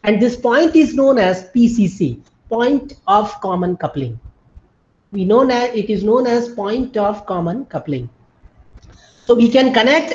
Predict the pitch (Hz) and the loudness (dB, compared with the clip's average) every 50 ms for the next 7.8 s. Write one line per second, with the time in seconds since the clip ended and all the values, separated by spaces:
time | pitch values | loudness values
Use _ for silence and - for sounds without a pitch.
0 | - 220 220 254 302 - - 294 277 277 233 262 254 240 185 180 226 226 208 196 | -4 0 2 2 2 4 4 4 4 4 4 2 2 2 2 2 0 0 2 2
1 | 233 233 233 226 - 185 180 - - 196 196 214 277 320 311 285 240 - - 196 | 2 2 2 0 -2 -6 -8 -8 -10 -6 -2 0 2 4 4 4 2 2 0 -2
2 | 190 180 - 202 185 185 185 185 180 185 - - _ _ _ _ _ _ _ _ | -2 -2 -4 -4 -2 -2 -2 -2 -4 -6 -12 -20 _ _ _ _ _ _ _ _
3 | _ - 208 196 208 208 208 214 214 - - - _ _ - 208 208 214 233 226 | _ 0 2 2 2 2 0 -4 -8 -10 -10 -18 _ _ -4 -2 -2 0 -2 -2
4 | 214 208 202 208 - - 180 170 185 185 175 180 185 180 180 175 165 165 156 147 | -2 -4 -4 -4 -6 -6 -4 -4 -4 -4 -4 -2 -4 -2 -2 -2 -2 0 -2 -2
5 | 156 180 - - _ _ _ _ 202 196 196 202 175 165 165 - - 175 175 170 | -4 -8 -12 -20 _ _ _ _ -4 -2 -2 0 0 -2 -4 -4 -6 -4 -4 -4
6 | 165 - 185 180 185 190 185 - - 170 156 160 160 165 165 160 - 160 151 151 | -2 -2 -2 -2 -2 -4 -6 -10 -8 -2 -2 0 0 -2 -4 -4 -4 -6 -6 -4
7 | 180 190 - - 170 139 127 127 120 117 - - - - - | -6 -8 -6 -6 -8 -6 -4 -6 -8 -8 -12 -20 -20 -20 -20